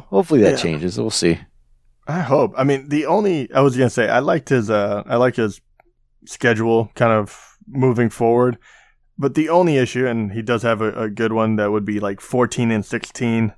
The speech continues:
Speaker 2: week where you're kind of in the playoffs, but he does hit, you know, week fifteen, right in the heart of the playoffs if you're using him.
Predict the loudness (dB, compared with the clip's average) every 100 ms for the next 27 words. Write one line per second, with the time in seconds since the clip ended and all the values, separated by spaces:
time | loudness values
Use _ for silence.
0 | _ -10 -2 0 -2 -6 _ -20 -20 -6
1 | 0 0 0 0 0 0 -2 -2 2 2
2 | 0 -2 -4 -4 -4 -4 0 0 -2 _
3 | _ -4 -2 -2 -4 -2 -2 -2 -2 -2
4 | -2 -2 -2 0 2 2 2 0 -2 0
5 | 0 -2 -6 -8 -4 -2 -2 -2 -4 -6